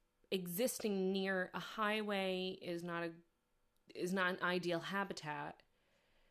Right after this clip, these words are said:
So they relocate, or the numbers decrease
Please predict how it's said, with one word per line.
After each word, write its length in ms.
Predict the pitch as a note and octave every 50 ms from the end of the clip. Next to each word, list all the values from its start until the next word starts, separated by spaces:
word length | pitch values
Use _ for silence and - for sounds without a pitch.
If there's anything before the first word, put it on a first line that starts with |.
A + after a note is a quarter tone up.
| _ _ _ _ _
So 200 | - - G3+ F3+
they 460 | D#3+ F3 F3 F3+ F3 E3+ E3+ E3+ - - _ _ _ _ _ _
relocate, 1000 | - E3 F3 F#3 F3+ E3+ E3+ F3+ F#3 F#3 F3+ F#3 - - D3+ D3 C#3+ C#3+ - - - _ _ _ _ -
or 300 | F3+ F3 E3+ E3+ E3+ E3+
the 120 | E3+ F3
numbers 420 | F3 F3 E3+ E3 E3+ E3+ E3 E3
decrease 760 | - - G3 G3 G3 F#3 - - G3+ F#3 F3 E3+ E3 E3 -